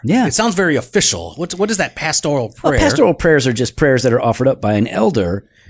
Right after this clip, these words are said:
Speaker 1: Um, and so, like, you know, a call, and now some traditions would say the pastor should be doing all of this.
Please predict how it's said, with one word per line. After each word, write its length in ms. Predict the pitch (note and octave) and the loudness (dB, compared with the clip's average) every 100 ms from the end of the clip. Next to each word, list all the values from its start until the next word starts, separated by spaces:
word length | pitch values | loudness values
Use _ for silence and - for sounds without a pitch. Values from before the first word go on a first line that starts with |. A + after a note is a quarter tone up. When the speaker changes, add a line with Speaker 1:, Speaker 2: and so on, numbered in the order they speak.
| E2+ | -10
Speaker 1:
Um, 560 | A#2+ B2+ B2 A#2+ A#2+ A2+ C#3+ | -2 2 4 4 2 -2 -2
and 120 | C3+ | 0
so, 200 | - C#3 | 4 4
like, 160 | C#3+ | 2
you 120 | - F3 | 0 0
know, 120 | C#3 | 2
a 80 | C#3 | 0
call, 300 | - D3+ D3 | 2 2 4
and 220 | D3+ D#3+ | 0 2
now 60 | D3+ | -2
some 240 | - A3+ | 0 2
traditions 400 | A#3+ F3 D3 C#3+ | 2 2 2 2
would 120 | C3+ B2 | 0 2
say 240 | C3+ B2+ | 4 4
the 100 | A#2 | 2
pastor 360 | C3 D3+ C#3 C3 | 0 2 2 0
should 180 | - B2 | -2 -2
be 100 | A#2+ | 0
doing 220 | A#2+ A2+ | 2 2
all 260 | B2 B2 B2+ | 2 2 2
of 120 | F#2+ | 2
this. 300 | F#2+ G2 | 0 -2